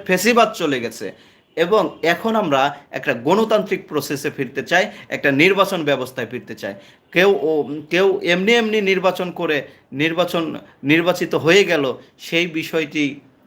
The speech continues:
আমরা গণতান্ত্রিকভাবে মেনে নিতে পারি না। আমরা ছাত্র জনতা খুব কষ্টে, আহ, জ-, লড়াই সংগ্রামের মাধ্যমে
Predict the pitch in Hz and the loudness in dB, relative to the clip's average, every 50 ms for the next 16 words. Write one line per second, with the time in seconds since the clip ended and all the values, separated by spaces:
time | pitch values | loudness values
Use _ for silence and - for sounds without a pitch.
0 | _ _ _ _ _ _ _ _ _ _ _ - 139 139 135 131 127 135 135 113 | _ _ _ _ _ _ _ _ _ _ _ -2 0 0 0 0 2 2 2 2
1 | - - - - _ _ _ _ _ _ _ - 120 117 135 143 160 160 - 165 | 0 -2 -8 -16 _ _ _ _ _ _ _ -14 -6 -2 0 0 0 0 0 -2
2 | 151 143 143 - 143 123 110 113 123 127 127 131 123 123 131 139 147 160 151 143 | -2 -2 -2 0 -2 -2 -2 -2 -4 -2 -2 0 0 0 0 2 2 0 0 -2
3 | 123 - 123 110 110 107 104 104 104 98 - - - - _ - - _ - 120 | -2 -4 -4 -4 -4 -4 -4 -4 -6 -8 -10 -12 -16 -20 _ -20 -16 _ -6 -2
4 | 135 139 135 - - 151 147 - - 160 143 156 156 156 151 156 160 156 - 160 | 0 0 0 0 0 -2 0 0 -2 -2 0 0 0 0 0 0 -2 -2 -2 -6
5 | 151 - - - 143 143 143 - - - 151 123 113 - - - - - _ _ | -8 -8 -4 0 0 0 0 -2 -4 -2 -2 -2 -2 -4 -12 -20 -20 -20 _ _
6 | - - 127 127 127 127 127 123 123 120 117 113 113 117 131 127 120 127 139 151 | -6 -2 0 2 4 4 2 2 0 -2 -4 -6 -8 -8 -6 -4 0 4 4 6
7 | 160 165 - - 180 156 151 147 151 143 143 135 127 131 131 127 - 143 135 127 | 4 4 2 -2 -4 -4 -2 -2 -2 -2 -2 -2 -2 -4 -4 -4 -6 -8 -10 -10
8 | 117 104 | -10 -10